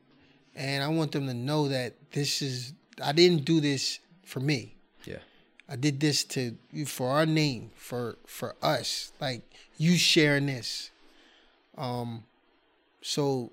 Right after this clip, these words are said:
Speaker 1: that's a lot of my focus. I got my businesses, like, by the end of the year, I'm gonna have four trucks for my towing company. And, um, just maintaining that. Um, I'm a lot, I'm a launch,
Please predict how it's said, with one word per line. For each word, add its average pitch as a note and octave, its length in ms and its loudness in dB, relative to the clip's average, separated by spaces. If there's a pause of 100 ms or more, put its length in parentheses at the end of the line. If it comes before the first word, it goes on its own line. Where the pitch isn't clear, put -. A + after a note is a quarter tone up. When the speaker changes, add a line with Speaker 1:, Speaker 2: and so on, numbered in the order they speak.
(280)
Speaker 1:
that's F3+ 480 6
a B2+ 80 -6
lot C3+ 400 6
of D#3 80 2
my D3+ 160 -2
focus. D#3 600 -8 (500)
I C#3+ 80 0
got E3 340 4
my C3 160 -6
businesses, C#3 760 -2
like, B2 360 -4
by C#3 280 -2
the C#3 120 -2
end D3 140 -2
of C#3 80 -4
the C#3 80 -2
year, C3+ 380 -2
I'm B2+ 100 -4
gonna B2+ 120 -4
have B2+ 240 -4
four - 520 -6
trucks C3+ 400 -2
for - 140 -12
my B2+ 160 -6
towing C3 380 -6
company. B2+ 520 -8 (760)
And, B2+ 440 -2
um, A#2+ 500 -8
just - 280 -2
maintaining C#3+ 640 0
that. C#3 320 0 (600)
Um, C3+ 300 -2
I'm C3 140 -4
a C3+ 60 -2
lot, C#3 340 2
I'm C3+ 140 -2
a C3 60 0
launch, C#3+ 440 -2